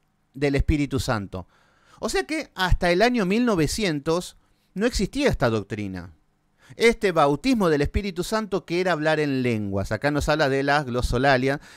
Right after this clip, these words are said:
que tiene que ver con empezar a hablar en cos-, en idioma, no idiomas,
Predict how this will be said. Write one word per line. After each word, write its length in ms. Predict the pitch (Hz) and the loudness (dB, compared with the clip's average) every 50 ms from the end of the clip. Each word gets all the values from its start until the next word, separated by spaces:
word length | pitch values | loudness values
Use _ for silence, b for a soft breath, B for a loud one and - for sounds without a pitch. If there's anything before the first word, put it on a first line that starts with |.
| B B _ | B B _
que 100 | 135 123 | -8 -8
tiene 280 | 120 143 156 170 151 | -6 -6 -6 -6 -4
que 100 | 131 151 | -4 -2
ver 240 | 147 165 175 175 151 | 0 0 0 0 -2
con 300 | - 160 165 175 196 190 b b b b | -2 -2 -2 -2 -4 -6 b b b b
empezar 500 | 175 175 160 139 165 160 - 214 214 214 | -8 -8 -6 -6 -6 -4 -2 -2 0 0
a 60 | 202 | 2
hablar 220 | 185 202 214 208 | 2 2 0 0
en 140 | 208 190 180 | 0 -4 -6
cos-, 340 | 165 - 233 233 214 196 - | -4 0 0 0 0 0 -2
en 160 | 165 165 170 | -4 -4 -2
idioma, 500 | 185 196 208 240 247 226 214 208 208 208 | -4 -4 -2 -2 -2 -2 0 -2 -2 -2
no 180 | 202 233 269 233 | -2 -2 -2 -2
idiomas, 600 | 175 143 135 135 127 120 113 107 107 - - - | -2 0 0 0 0 0 -2 -4 -4 -6 -10 -16